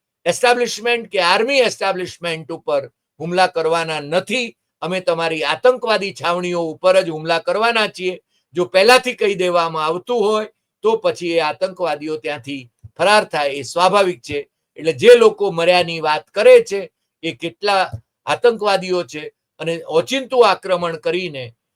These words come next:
જો ખરેખર કોશિશ કરાઈ હોત તો વધારે આતંકવાદીઓને પાકિસ્તાનની અંદર ઠાર કરાય-, કરી શકાયા હોત,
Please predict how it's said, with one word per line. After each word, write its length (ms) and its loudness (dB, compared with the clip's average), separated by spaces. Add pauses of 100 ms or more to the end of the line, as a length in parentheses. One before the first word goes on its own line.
(160)
જો 340 -2 (180)
ખરેખર 520 4 (380)
કોશિશ 360 -8
કરાઈ 340 2
હોત 320 0 (280)
તો 120 -2
વધારે 420 2
આતંકવાદીઓને 1120 -4 (180)
પાકિસ્તાનની 720 -6
અંદર 280 -6
ઠાર 300 -6
કરાય-, 380 -2
કરી 340 -2
શકાયા 420 -2
હોત, 280 0